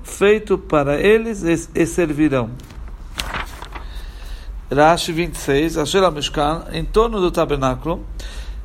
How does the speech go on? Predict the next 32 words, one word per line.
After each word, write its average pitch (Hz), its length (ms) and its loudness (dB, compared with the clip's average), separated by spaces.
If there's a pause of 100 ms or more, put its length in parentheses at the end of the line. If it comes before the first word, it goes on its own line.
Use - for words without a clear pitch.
(100)
"Kelomar 170 380 6
haklaim 196 360 4
v'masach 202 380 2
shel 196 140 2
hachatzir", 175 400 0
ou 143 80 0
seja, 196 420 4
as 151 140 -2
cortinas 208 580 -2
e 165 60 2
a, 156 180 2
e 160 140 0
a 156 80 2
tela 185 680 4 (800)
do 156 160 2
pátio, 165 560 2 (160)
quer - 80 -6
dizer, 135 160 -2
a, 135 320 -2
a 127 40 -4
divisória 160 680 4
do 165 140 -2
pátio - 580 0 (420)
do 143 120 -2
templo. 135 400 -2
"As 127 100 -4
shechechim 156 380 -2
umegnim 208 400 0
al-Mishkan 175 500 2
v'mizrach, 165 380 2 (360)
v'mizrach 156 380 0
ha'nechoshes", 202 580 2